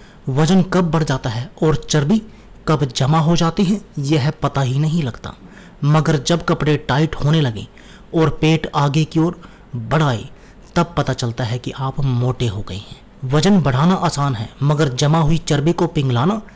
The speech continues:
इतना आसान नहीं है। पेट को कम करने के लिए व्यायाम करना पड़ता है, जो सब लोगों के बस की बात नहीं, लेकिन व्यायाम करने के बाद भी कुछ हाथ आए, इसकी भी कोई गारंटी नहीं। अगर आप अपना दिन एक कप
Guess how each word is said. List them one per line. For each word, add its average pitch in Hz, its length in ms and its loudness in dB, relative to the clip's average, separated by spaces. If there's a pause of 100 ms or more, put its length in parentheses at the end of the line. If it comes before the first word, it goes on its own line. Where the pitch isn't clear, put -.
(260)
इतना 147 320 0
आसान 113 440 -4
नहीं 104 220 -4
है। 127 180 -8 (560)
पेट 170 240 2
को 170 140 2
कम 190 300 2
करने 151 280 2
के 135 100 -4
लिए 123 160 -2
व्यायाम 131 560 2
करना 117 280 -2
पड़ता 107 260 -10
है, - 160 -16 (440)
जो 160 200 2
सब 180 240 0
लोगों 147 300 2
के 127 160 -2
बस 113 200 -4
की 151 180 -2
बात 110 320 -4
नहीं, - 280 -10
लेकिन 147 380 0
व्यायाम 139 480 2
करने 156 280 0
के 156 140 2
बाद 139 240 0
भी 208 160 -2 (500)
कुछ - 220 0
हाथ - 520 -2
आए, 143 260 0 (440)
इसकी 185 340 0
भी 151 120 2
कोई 131 400 0
गारंटी 113 480 -2
नहीं। 101 300 -10 (480)
अगर 156 240 2
आप 180 180 2
अपना 170 260 2
दिन 131 280 0 (580)
एक 190 280 4
कप 180 200 -2